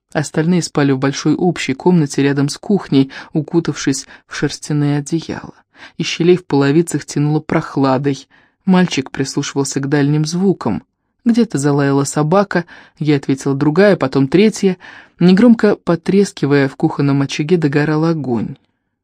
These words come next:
От легкого дуновения ветра приятно звенели колокольчики на крыше. Потом ветер стих, и они послушно умолкли. Дыхание собратьев подсказывало Тину Вину, кто из них спит, а кто лишь засыпает. И вдруг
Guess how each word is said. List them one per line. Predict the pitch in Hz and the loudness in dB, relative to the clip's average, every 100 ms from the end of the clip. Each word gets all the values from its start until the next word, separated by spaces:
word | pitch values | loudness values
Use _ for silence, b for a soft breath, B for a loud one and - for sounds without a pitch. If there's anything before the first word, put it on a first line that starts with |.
| _ | _
От | 147 - | -6 -2
легкого | 147 - 143 | -2 -2 -2
дуновения | 143 143 147 143 139 135 | 0 0 0 0 0 2
ветра | 143 170 147 | 2 2 0
приятно | 135 - 143 156 143 | -4 -2 -2 0 -2
звенели | 135 143 139 139 | -2 0 2 0
колокольчики | 135 - 156 151 - 135 - - 147 | -2 -4 -4 -2 -2 -2 -4 -8 -8
на | 143 | -8
крыше. | - - - - - B B B - | -10 -14 -14 -16 -20 B B B -10
Потом | 202 247 160 | 0 2 4
ветер | 135 143 139 | 2 0 -4
стих, | - 226 202 | -4 -4 -2
и | 139 | 0
они | 147 | 0
послушно | 156 139 - 156 - 160 | 0 -4 -4 -10 -6 -4
умолкли. | 147 131 127 - - 175 _ _ _ _ _ _ _ | -2 -4 -8 -12 -20 -20 _ _ _ _ _ _ _
Дыхание | - 147 151 143 135 | -6 -4 -2 0 0
собратьев | 143 143 165 - 131 | -2 -2 -2 -2 -8
подсказывало | - - - 170 151 139 135 135 B B - | -8 -8 -2 0 0 0 -2 -4 B B -4
Тину | 180 151 143 | 0 2 2
Вину, | 156 196 143 B B | 4 4 4 B B
кто | - 202 | -2 2
из | 170 | 2
них | 156 143 | 2 -2
спит, | - 226 139 | -4 -6 -6
а | |
кто | - 175 | -2 2
лишь | 165 165 B B | 2 2 B B
засыпает. | 156 160 - 180 _ 143 123 - | -4 -4 -4 -10 _ -10 -10 -6
И | |
вдруг | 143 156 233 - | -4 0 -2 -4